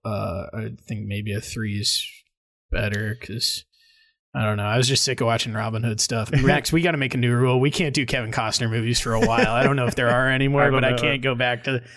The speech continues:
Speaker 1: I can't, I can't pay that cost right
Speaker 2: Yeah,
Speaker 1: now, the
Speaker 2: like,
Speaker 1: Kevin cost.
Speaker 2: I gave Prince of Thieves, like, a three, and that's, like, a, like, fairly generous, but it, like, it's, you know, it's, again, serviceable. Uh,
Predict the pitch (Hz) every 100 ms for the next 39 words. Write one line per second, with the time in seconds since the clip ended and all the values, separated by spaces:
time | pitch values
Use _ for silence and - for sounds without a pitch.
0 | - - 143 165 147 131 - 139 156 139
1 | - 131 120 117 - 120 113 - - 190
2 | 196 180 147 180 180 139 120 113 113 117
3 | 107 - 170 180 214 196 160 - _ -
4 | 170 156 143 143 131 120 110 - - _
5 | - 135 143 151 156 151 143 143 143 117
6 | _ 302 175 127 123 - 127 120 113 107
7 | - - 131 110 _ 180 170 135 131 131
8 | 131 123 127 123 120 117 127 117 - -
9 | _ _ _ _ _ _ _ _ _ 208
10 | 170 156 - 202 208 - - 160 156 147
11 | 151 - - 151 151 147 - 135 135 131
12 | 123 _ _ _ _ 120 113 113 113 120